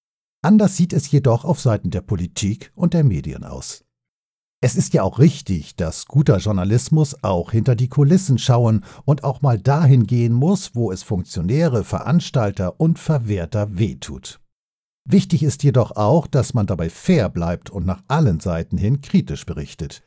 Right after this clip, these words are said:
Eben dies ist bei der Rahmenberichterstattung von A R D und Z D F jedoch immer dann nicht der Fall, wenn es um die bösen Russen geht. Schon die Olympischen Spiele zweitausendvierzehn in Sotschi wurden von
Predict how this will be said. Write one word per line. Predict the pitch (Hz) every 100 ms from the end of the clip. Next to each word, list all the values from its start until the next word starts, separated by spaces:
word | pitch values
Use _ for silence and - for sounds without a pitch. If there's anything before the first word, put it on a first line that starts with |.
| _ - -
Eben | 170 175 180 139
dies | 147 143 139
ist | - 127 - -
bei | 127 104
der | 107 87
Rahmenberichterstattung | 113 160 165 113 101 110 - - 120 117 151
von | - 90 80
A | 113 131
R | 107
D | - 147 156
und | 90
Z | - 120 117
D | 85
F | 117 123 -
jedoch | 143 143 123 - -
immer | 160 165 147
dann | 160 156 180 170 -
nicht | 175 - - -
der | 92
Fall, | 92 107 131 143 - -
wenn | 190 202
es | 185 -
um | 143 143 143 - -
die | 185
bösen | - - 101 92 120 131 127
Russen | 76 135 - 62
geht. | 69 64 - - _ _ - -
Schon | - 175 185
die | 156 170
Olympischen | 143 160 190 165 139
Spiele | - - 151 185 131 101
zweitausendvierzehn | - 92 85 98 90 - 156 156 127 98
in | 87
Sotschi | 87 135 139 - 135 98 78
wurden | 104 110 101
von | -